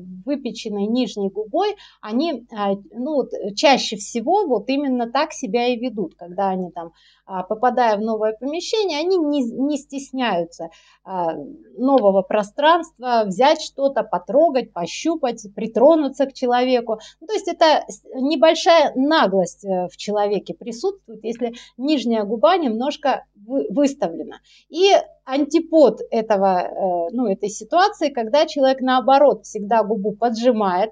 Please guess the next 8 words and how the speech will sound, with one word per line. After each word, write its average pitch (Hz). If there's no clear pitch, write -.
а 240
у 247
Этери 247
это 226
прям 214
в -
привычке, 254
да, 233